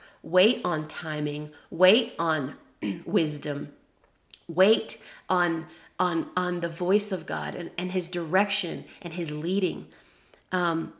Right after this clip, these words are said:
I love the example of Jesus with his disciples in Mark chapter six, where they had worked so hard. They had been surrounded by crowds of people.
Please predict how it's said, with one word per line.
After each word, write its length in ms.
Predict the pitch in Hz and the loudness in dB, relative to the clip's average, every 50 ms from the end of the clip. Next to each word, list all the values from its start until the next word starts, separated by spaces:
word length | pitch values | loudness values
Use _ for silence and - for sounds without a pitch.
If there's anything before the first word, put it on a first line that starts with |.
| _ _ _ | _ _ _
I 140 | - - 190 | -4 -2 -2
love 440 | 190 190 185 196 202 214 240 240 226 | 0 0 2 6 6 6 6 6 4
the 140 | 233 233 220 | 2 0 0
example 600 | - - 160 170 165 170 170 160 190 185 185 - | 0 0 -2 0 0 0 0 -2 -2 -2 -2 -2
of 200 | - 170 151 151 | -4 -6 -6 -6
Jesus 480 | - 156 160 160 151 180 180 - - | -4 -2 -2 -2 -2 -4 -4 -4 -4
with 340 | 151 147 156 165 156 - - - _ | -4 -4 -4 -6 -6 -12 -20 -20 _
his 180 | - 175 165 - | -10 -10 -8 -8
disciples 720 | - 151 - - 165 165 170 165 - 165 151 147 147 - - - - - - - _ - | -6 -6 -2 0 2 2 2 0 -4 -6 -6 -6 -6 -8 -10 -14 -20 -20 -20 -10 _ 0
in 100 | 185 180 | 2 4
Mark 220 | 170 175 185 180 | 4 4 2 2
chapter 320 | - 208 185 180 - 165 160 | 2 0 -2 -2 -2 -4 -2
six, 580 | - - - 185 196 - - - - - - - - - - _ | -2 0 0 2 0 0 0 -2 -4 -6 -6 -8 -12 -20 -12 _
where 400 | - 190 185 175 170 160 - - | 2 4 4 4 4 2 -2 -2
they 120 | 165 190 196 | -2 -2 -2
had 260 | 202 233 202 175 151 | 0 -2 -2 -4 -2
worked 240 | 160 170 151 - - | -4 -4 -6 -6 -6
so 260 | - - - 180 175 | -6 -4 -2 -2 -2
hard. 320 | 160 156 160 156 156 160 | -2 -4 -4 -4 -4 -2
They 120 | 190 208 226 | 0 2 2
had 100 | 240 196 | 2 2
been 140 | 208 185 175 | 2 0 0
surrounded 1000 | - - 180 165 160 151 160 160 165 170 175 180 185 190 190 190 185 185 190 - - - - - - | 0 -2 -2 -2 -4 -4 -4 -2 0 0 2 2 0 0 2 2 0 0 -2 -6 -18 -20 -20 -14 -8
by 180 | 147 165 156 151 | -4 -4 -4 -4
crowds 600 | 156 - - 165 160 165 165 160 160 165 156 - | -4 -8 -4 -2 0 2 2 2 2 0 -2 -6
of 200 | - - 156 - - | -8 -10 -12 -12 -10
people. 460 | - 160 151 151 151 151 151 156 | -10 -10 -8 -8 -8 -10 -10 -10